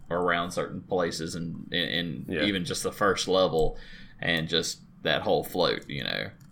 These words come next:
Speaker 2: Yeah, it, you know, we didn't know any better back then. This is when three D games were brand new. And so you didn't really know any better, but it is frustrating sometimes when you're, some of these N sixty-four games, you go back and play and just face it, they don't, they, the controls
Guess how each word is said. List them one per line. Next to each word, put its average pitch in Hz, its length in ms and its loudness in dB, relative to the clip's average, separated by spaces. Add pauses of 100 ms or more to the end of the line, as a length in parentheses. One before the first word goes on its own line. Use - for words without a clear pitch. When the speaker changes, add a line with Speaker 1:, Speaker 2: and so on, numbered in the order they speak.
(520)
Speaker 2:
Yeah, 80 320 2
it, 80 240 -4 (240)
you 107 140 0
know, 101 120 6
we 123 120 10
didn't 107 180 6
know 104 200 8
any 104 120 8
better 101 280 8
back 98 260 4
then. 98 260 4
This 107 140 -2
is 98 160 -6
when 90 140 0
three 92 200 2
D 90 100 2
games 87 320 -2
were 76 80 -4
brand 82 480 0
new. 85 320 0 (680)
And - 120 -4
so - 120 0
you 92 100 6
didn't 110 140 2
really 104 200 6
know 95 240 8
any 107 140 6
better, 101 260 6
but 90 160 2
it 95 120 4
is 104 180 6
frustrating 107 800 2
sometimes 107 680 -2
when 90 100 -4
you're, 85 220 -2
some 170 160 0
of 190 40 4
these 151 140 2
N 117 80 6
sixty-four 92 540 0
games, 85 240 -4
you 120 80 4
go 110 80 6
back 92 160 2
and 78 100 -4
play 92 140 -2
and 82 100 -2
just - 260 -12
face 78 260 -2
it, 76 160 -4
they 82 100 -2
don't, 80 440 -4
they, - 120 -2
the 92 140 -8
controls 101 880 2